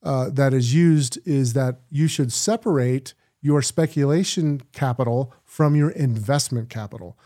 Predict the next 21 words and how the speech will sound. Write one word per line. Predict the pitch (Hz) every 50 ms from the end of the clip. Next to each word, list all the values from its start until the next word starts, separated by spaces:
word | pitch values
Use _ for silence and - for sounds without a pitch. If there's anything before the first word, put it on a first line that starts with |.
| _ _ _ _
If | 185 180 180 -
you're | 208 190
gonna | 160 175 160 135
speculate, | - - - 202 220 208 - 185 147 135 131 139 135
speculate | - - - 160 156 - 160 151 151 160 151
with | 131 120 - -
your | 117 113
eyes | - 135 147 160 160 135
wide | 135 127 120 117 120
open | 147 175 175 - 185 175 170 170 170 156 - _ _ _ _ -
and | - 165 147 139
only | 160 175 185 220 226 226 202
limit | 190 180 170 175 202 202 175 139 120 -
the | 139 139
amount | 131 127 139 143 143 120
that | 135 120
you're | - -
gonna | 147 135 117
put | - - 233
into | 220 170 135 117
speculation. | 113 - - 120 113 - 123 113 107 107 104 - 117 98 87 104